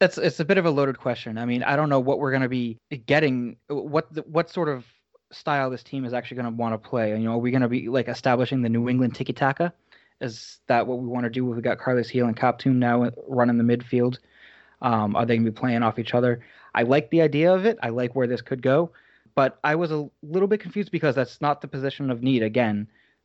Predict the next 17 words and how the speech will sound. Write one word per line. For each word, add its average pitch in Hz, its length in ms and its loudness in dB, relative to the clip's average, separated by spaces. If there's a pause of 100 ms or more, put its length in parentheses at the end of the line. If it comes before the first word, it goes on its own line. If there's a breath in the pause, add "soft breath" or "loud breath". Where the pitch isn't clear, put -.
that 113 220 0
we 127 120 -4
really 113 340 0
thought 120 200 2
that 120 100 -2
we'd 131 100 -4
be 123 80 -6
going 151 220 2
for. 113 240 -4
Everyone's 123 320 -4
looking, 135 240 -2
you 123 60 0
know, 120 120 0
maybe 120 220 0
left 120 300 -2
wing, 120 260 2
maybe 117 400 0